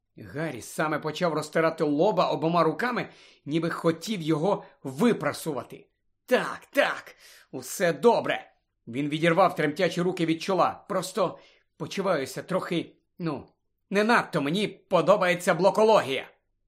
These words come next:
"Кожного трясло б, якби в його мозок раз за разом намагалися увірватись", поспівчувала Герміона. "Вертаємося краще у вітальню. Там буде затишніше". Проте у вітальні було повно людей, лунав сміх і захоплені крики.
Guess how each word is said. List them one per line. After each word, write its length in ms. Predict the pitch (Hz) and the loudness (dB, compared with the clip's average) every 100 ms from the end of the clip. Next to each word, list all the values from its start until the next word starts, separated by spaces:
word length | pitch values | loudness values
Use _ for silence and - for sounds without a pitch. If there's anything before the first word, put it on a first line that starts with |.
| _ _ _ | _ _ _
"Кожного 540 | 151 190 220 202 247 | 2 4 4 4 2
трясло 440 | 240 240 240 240 135 | 4 2 4 2 2
б, 120 | - - _ _ | -2 -18 _ _
якби 320 | 214 208 208 | 0 4 4
в 60 | 185 | 4
його 260 | 196 185 196 | 6 6 6
мозок 500 | 196 254 175 170 185 | 6 4 4 2 4
раз 240 | 196 - | 4 6
за 140 | 165 | 4
разом 400 | 170 233 196 131 - _ _ - | 6 6 2 -2 -8 _ _ 0
намагалися 640 | 208 208 175 202 196 190 | 2 4 4 4 2 4
увірватись", 840 | 208 190 190 185 131 - 113 - _ _ | 4 4 4 4 4 0 -12 -20 _ _
поспівчувала 680 | 147 - 143 131 165 156 135 | -10 -6 -6 -4 0 2 2
Герміона. 500 | 135 147 143 113 98 - _ _ _ _ - | 0 -2 -2 -4 -8 -16 _ _ _ _ 0
"Вертаємося 600 | 220 294 302 240 202 190 | 2 2 2 2 0 2
краще 360 | 196 190 196 | 2 2 0
у 100 | 175 | 0
вітальню. 460 | 160 165 139 104 98 _ _ _ | 0 0 -2 -2 -10 _ _ _
Там 260 | 247 226 214 | -4 -2 0
буде 380 | 220 214 208 - _ | 2 2 0 -4 _
затишніше". 760 | 180 208 240 - - 139 - - - _ _ _ _ _ - | -4 0 0 0 -8 -10 -14 -16 -20 _ _ _ _ _ -6
Проте 240 | 143 202 | 0 2
у 100 | 180 | 2
вітальні 540 | 165 254 247 240 214 - - | 2 2 2 2 -2 -6 -2
було 320 | 175 226 - | 4 4 4
повно 360 | 220 233 196 180 | 4 4 4 2
людей, 280 | 175 190 170 | 2 2 2
лунав 340 | 151 170 165 | 2 2 0
сміх 420 | - 180 226 - | -2 -4 -4 -4
і 80 | 190 | -6
захоплені 640 | 147 151 185 190 190 170 | -2 -2 0 2 2 2
крики. 500 | 170 185 185 139 - | 2 0 0 -2 -10